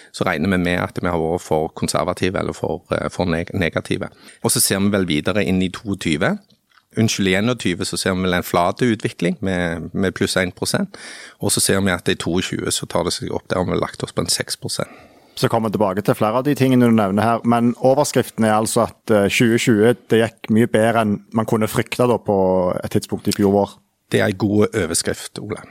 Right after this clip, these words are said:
Speaker 2: Kyrre, dere i S R-Bank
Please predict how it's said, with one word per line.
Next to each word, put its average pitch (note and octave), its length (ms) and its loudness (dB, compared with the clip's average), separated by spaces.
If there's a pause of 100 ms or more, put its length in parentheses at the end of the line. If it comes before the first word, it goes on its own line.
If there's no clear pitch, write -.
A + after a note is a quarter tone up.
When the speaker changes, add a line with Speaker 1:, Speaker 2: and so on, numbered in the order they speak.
(760)
Speaker 2:
Kyrre, F3+ 300 2 (580)
dere E3+ 320 4
i D3 160 4
S B2+ 160 0
R-Bank D#3 320 0